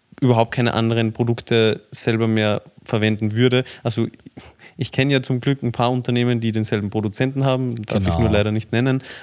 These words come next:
Speaker 1: aber
Speaker 2: Aber nicht, weil du es nennen möchtest, sondern weil
Speaker 1: Ge-, ja,
Speaker 2: ja, die
Speaker 1: sechs.
Speaker 2: Unternehmen nicht zeigen wollen, wer ihr Produzent
Speaker 1: Ja,
Speaker 2: ist.
Speaker 1: genau.
Speaker 2: Was
Speaker 1: Und
Speaker 2: absurd ist.
Speaker 1: <laughs>
Speaker 2: Ja.
Speaker 1: Und
Speaker 2: Liebe Grüße an die Unternehmen.
Speaker 1: <laughs> entsprechend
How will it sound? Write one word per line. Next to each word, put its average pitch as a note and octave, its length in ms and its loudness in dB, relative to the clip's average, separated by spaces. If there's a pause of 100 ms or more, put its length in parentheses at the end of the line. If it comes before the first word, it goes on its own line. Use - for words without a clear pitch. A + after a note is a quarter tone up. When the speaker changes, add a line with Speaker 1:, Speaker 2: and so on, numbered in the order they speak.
(200)
Speaker 1:
aber G#2 540 2
Speaker 2:
Aber G#2+ 100 4
nicht, A2+ 160 4
weil G#2+ 80 4
du A2+ 60 4
es G2+ 80 2
nennen G#2 200 4
möchtest, G2 280 2
sondern F#2 180 0
weil F2+ 220 2 (160)
Speaker 1:
Ge-, A2 200 -2
ja, G2 180 2
Speaker 2:
ja, F#2+ 160 -2 (100)
die G2 200 -4
Speaker 1:
sechs. G#2+ 120 4
Speaker 2:
Unternehmen G2+ 540 0 (100)
nicht - 300 -4 (640)
zeigen G2 300 0
wollen, F#2 220 2
wer F2 140 0
ihr F#2 80 0
Produzent G2 340 0
Speaker 1:
Ja, F2+ 60 0
Speaker 2:
ist. - 80 -8
Speaker 1:
genau. G#2+ 260 -4 (460)
Speaker 2:
Was A2+ 260 4
Speaker 1:
Und A2+ 80 4
Speaker 2:
absurd A2 240 0
ist. - 160 -18 (380)
Speaker 1:
<laughs> - 20 -8 (500)
Speaker 2:
Ja. D3+ 180 -2 (440)
Speaker 1:
Und A#2+ 240 4
Speaker 2:
Liebe A#2 120 2
Grüße A2 220 2
an F#2 40 2
die F2 40 2
Unternehmen. F2 400 -6
Speaker 1:
<laughs> - 720 -2 (400)
entsprechend A#2 800 0